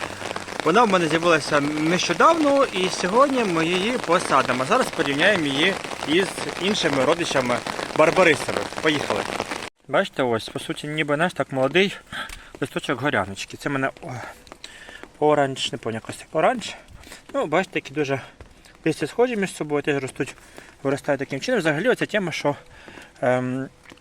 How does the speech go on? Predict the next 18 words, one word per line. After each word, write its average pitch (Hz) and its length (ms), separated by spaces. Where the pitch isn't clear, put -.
родичі 151 460
барбарисових, 131 640
це 156 240
окрема 160 480
<laughs> - 60
історія, 131 520
цікава. 208 500
Більш 202 160
того, 143 240
що - 140
вона, 170 280
ем, 127 280
ро-, 160 340
е, 127 380
господи, - 220
як 120 180
її 123 80
звати? 120 260